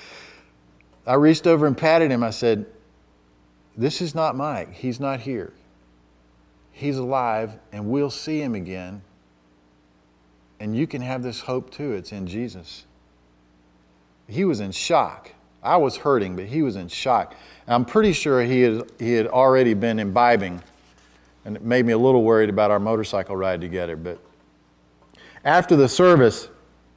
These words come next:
after the funeral service, he came back up to me and he said, "I've been to a lot of funerals, and I have never seen one like this. You guys are hurting, and you're honest about that, but I've never seen so many people happy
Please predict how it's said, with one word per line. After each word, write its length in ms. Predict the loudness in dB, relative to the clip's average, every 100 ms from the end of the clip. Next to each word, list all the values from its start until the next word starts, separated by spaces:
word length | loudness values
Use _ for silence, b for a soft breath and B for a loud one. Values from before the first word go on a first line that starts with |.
| _ _ _ -2
after 300 | 0 0 0
the 120 | -2
funeral 320 | 0 0 0
service, 400 | 0 2 2 0
he 100 | -4
came 240 | -2 0
back 220 | 2 2 2
up 140 | 0
to 80 | 0
me 80 | 0
and 100 | 2
he 80 |
said, 320 | 2 2 2 0 B B B B B B
"I've 160 | 2 4
been 160 | 6 6
to 100 | 6
a 20 |
lot 280 | 6 6 4
of 120 | 0
funerals, 540 | -2 -2 -2 -8 -16 -20 _ _ _ _ _ _ _ _
and 160 | -6 -2
I 120 | 0
have 160 | -2 -4
never 440 | -4 -2 -2 -2
seen 300 | -6 -6 -6
one 180 | -6 -8
like 220 | -10 -10
this. 340 | -12 -12 -16 -20 _ _ _ _ _ _ b b b b -2
You 140 | 2
guys 280 | 4 4 2
are 120 | -2
hurting, 460 | 2 4 4 2 -4
and 120 | -6
you're 140 | -8
honest 420 | -4 0 0 -4
about 320 | -6 -2 -2 -2
that, 220 | -6 -4
but 80 | -2
I've 220 | -2 -2
never 280 | -2 0 -2
seen 300 | -4 -6 -6
so 160 | -6
many 240 | -6 -6 -6
people 340 | -8 -8 -8
happy 560 | -8 -6 -6 -8 -14